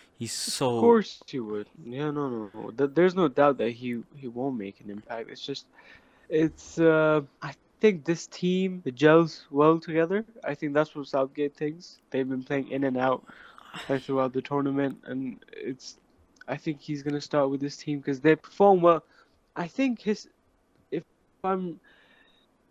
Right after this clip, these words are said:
Speaker 2: if, if I really look closely, and I think it's just because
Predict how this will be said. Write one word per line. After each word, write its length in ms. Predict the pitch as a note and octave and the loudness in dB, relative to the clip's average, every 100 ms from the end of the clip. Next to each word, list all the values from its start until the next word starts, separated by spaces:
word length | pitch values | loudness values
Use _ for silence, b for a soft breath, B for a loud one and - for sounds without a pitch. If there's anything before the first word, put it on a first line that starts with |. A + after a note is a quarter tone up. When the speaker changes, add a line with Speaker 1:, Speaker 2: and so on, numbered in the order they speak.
| _ _ | _ _
Speaker 2:
if, 320 | C#3+ D#3+ - | -8 -8 -12
if 140 | E3 F3+ | -4 0
I 60 | |
really 400 | E3 F3 E3+ E3 | 4 4 4 2
look 180 | D#3 D#3 | 2 -4
closely, 540 | - D#3+ D3+ C#3 C3+ C3 | 2 2 2 -2 -2 -2
and 240 | B2 A#2 _ - | -4 -12 _ -4
I 160 | C#3 | -2
think 320 | D3 - F#3 - | 0 -2 -2 0
it's 220 | E3 D#3+ | -4 -2
just 200 | F3 E3 | -6 -4
because 380 | E3 D#3+ E3 | -2 0 0